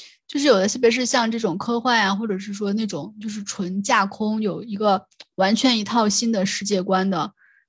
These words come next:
那种I P，其实真的非常非常难改编，因为那个世界非常的复杂，你能把它说清楚，又把它说的有意思，真的非常难。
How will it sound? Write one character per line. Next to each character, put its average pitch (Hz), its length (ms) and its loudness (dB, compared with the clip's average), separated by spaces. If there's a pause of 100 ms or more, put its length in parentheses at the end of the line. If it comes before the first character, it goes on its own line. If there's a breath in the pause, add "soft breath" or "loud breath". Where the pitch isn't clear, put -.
那 233 80 0
种 196 140 2
I 185 180 -2
P， 196 240 -4
其 190 160 -8
实 202 40 0
真 214 120 0
的 214 160 0
非 233 220 4
常 196 200 2
非 190 100 2
常 185 180 0
难 170 160 -8
改 180 180 -8
编， 208 340 -16
因 226 60 -10
为 233 60 -2
那 254 100 0
个 233 140 0
世 - 180 -2
界 220 180 2
非 233 140 0
常 202 160 0
的 190 80 -4
复 208 220 -8
杂， 190 180 -10
你 196 80 -8
能 208 100 -2
把 220 140 4
它 202 100 4
说 269 220 0
清 277 240 0
楚， - 300 -4 (420 soft breath)
又 269 140 2
把 226 120 2
它 202 120 2
说 247 160 -2
的 247 60 0
有 196 120 2
意 220 180 -2
思， - 220 -8
真 208 160 -6
的 214 140 0
非 214 180 2
常 190 280 -2
难。 190 300 -10